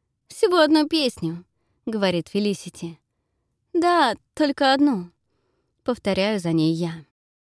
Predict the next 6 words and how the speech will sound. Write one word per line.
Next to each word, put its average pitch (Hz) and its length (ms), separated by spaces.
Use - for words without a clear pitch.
Энн 339 180
поворачивается 180 840
лицом 170 400
к 165 40
гостям, 170 520
улыбаясь. 185 760